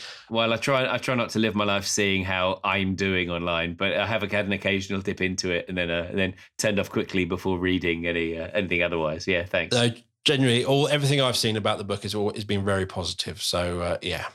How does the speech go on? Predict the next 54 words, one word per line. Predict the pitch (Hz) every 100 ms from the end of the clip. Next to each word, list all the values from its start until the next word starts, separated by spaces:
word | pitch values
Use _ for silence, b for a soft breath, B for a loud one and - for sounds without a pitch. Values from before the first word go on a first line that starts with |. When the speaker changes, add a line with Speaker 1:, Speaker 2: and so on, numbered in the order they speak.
| _ _ B B B
Speaker 2:
Uh, | 135 147
and |
before | 143 185 175
I |
go, | 165 156 156
I'd | 143 135
just | 160 156
like | 123
to | 135
remind | 131
you | 117
to | -
check | 135 120
out | 120
the | 123
Training | - 131 123
for | 113
Education | 113 104 113 104 104 104
website. | 135 - 143 135
You'll | 104
find | 113 117
a |
number | 143 143
of | 120
the |
guests | 113 117 -
on | 131
the | 127
Sendcast | 113 117 113 113 107 -
are | 110
speakers | 107 - 156 - 92
at | -
our | 90
virtual | 95 - -
Send | - 139 147
conferences. | - 143 139 143 135 - 170 165 - B B B B B -
Um, | 131 131
and |
Training | 143 185 185
for |
Education | 170 151 151 139
is | 123
a | 120
great | 143 147
way | 120 123
to | 120
get | 120 -
C | - 156
P | 156 127
D | 110 110
to | 110 113
all | - 120 127
staff | - 113 107 107
around | 104 110 107